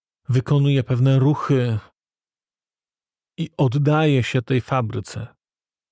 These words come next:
No i to jest wielce znaczące, że fabryka jest bardziej ludzka od Europejczyków. Znaczy, trudno powiedzieć, czy ludzka, fabryka jest bardziej żywa od Europejczyków. Nie uświadamiałem sobie do tej pory, w jaki sposób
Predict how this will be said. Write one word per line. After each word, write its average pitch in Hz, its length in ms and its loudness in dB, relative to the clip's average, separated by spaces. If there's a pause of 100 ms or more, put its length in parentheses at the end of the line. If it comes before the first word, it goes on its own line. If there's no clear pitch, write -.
(960)
No 151 120 4
i 160 40 4
to 208 100 0
jest 180 100 -2
wielce 196 260 0
znaczące, 180 480 0
że 139 200 -2 (240)
fabryka 160 600 0
jest 147 320 0
bardziej 143 360 0
ludzka 151 540 -2
od 147 420 -6 (140)
Europejczyków. 156 1000 -2 (520)
Znaczy, 165 240 -4
trudno 170 260 -2
powiedzieć, 170 260 0
czy - 120 -2
ludzka, 185 280 0
fabryka 131 360 -2
jest 123 100 -4
bardziej 131 280 0
żywa 120 360 0
od 117 180 -10
Europejczyków. 110 960 -4 (1120)
Nie 165 140 4
uświadamiałem 202 560 0
sobie 170 240 0
do 165 100 0
tej 165 140 0
pory, 170 300 0
w 123 80 -2
jaki 160 380 -2
sposób - 800 -4